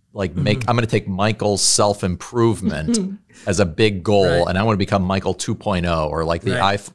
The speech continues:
Speaker 1: like, the, the Michael fourteen or something. But
Speaker 2: Yeah, that's leaving Christ out of it.
Speaker 1: Exactly. But it's really that certain sense
Speaker 2: Mm-hmm.
Speaker 1: of, like, no, I just wanna be more configured to my
Speaker 2: Right.
Speaker 1: bridegroom. I wanna be more
Speaker 2: Exactly.
Speaker 1: configured to Christ. And I'm sorry, Lord, I did it again. Or,
Speaker 2: Mm-hmm.
Speaker 1: you know, in, in a way, I think that kind
Speaker 2: Mm-hmm.
Speaker 1: of is,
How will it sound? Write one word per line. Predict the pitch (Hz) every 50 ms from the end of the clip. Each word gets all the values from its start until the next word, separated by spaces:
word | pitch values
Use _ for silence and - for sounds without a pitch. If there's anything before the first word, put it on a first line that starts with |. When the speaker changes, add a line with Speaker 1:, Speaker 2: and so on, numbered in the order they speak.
| _
Speaker 1:
like, | - 92 90 90
the, | 92 95 95 92 -
the | 98
Michael | 95 101 107 104 101 104
fourteen | 95 - - 113 104 95 - - - 107 101 90 85 80 73
or | 76 76
something. | - - 104 87 78 - 85 80 - - - - _ _ _ _
But | - 110 107 104
Speaker 2:
Yeah, | 127
that's | 147 120 - 208
leaving | 208 190 208 170
Christ | - - 190 170 170 -
out | 170 156 147
of | 123 101
it. | -
Speaker 1:
Exactly. | 147 120 110 147 143 147 - 120 104
But | 95 92 127 131 -
it's | 127 107 -
really | 110 98 107 151 185 202 175 139 110
that | 87 95 92 87
certain | - 104 98 165
sense | 143 - 95
Speaker 2:
Mm-hmm. | 90 98
Speaker 1:
of, | 90
like, | 98 98
no, | - 175 143
I | 120
just | 123 147 -
wanna | - 160 151
be | 135 123
more | 104 104 107 113 120 117
configured | - - 127 117 _ 92 87 80 87 87 85 -
to | -
my | 92 87
Speaker 2:
Right. | 87 -
Speaker 1:
bridegroom. | 101 92 92 90 80 90 85
I | 87 87
wanna | 90 87
be | 85 95
more | 110 139 185 208 208 208
Speaker 2:
Exactly. | 175 123 165 151 131 - 139 127 120
Speaker 1:
configured | 110 123 123 -
to | 123
Christ. | 113 - - 95 90 90 - -
And | 98 87 - - - - _ _ _ _ _
I'm | 285 240 196
sorry, | - - - 92 - 76 87 87 87
Lord, | 82 82 85 85 87 87 87 - _ _ _ _ _
I | - 160
did | 147 143
it | 127 113
again. | - - 95 76 76 76 76 76 - _ _
Or, | 165
Speaker 2:
Mm-hmm. | 160 147 135 151
Speaker 1:
you | 151
know, | 139 135
in, | 143 139 127
in | 135 - 147 139
a |
way, | 139 143 135
I | 127
think | 165 180 175
that | 151 151 170
kind | 160 139 135
Speaker 2:
Mm-hmm. | 120 98
Speaker 1:
of |
is, | 107 95 -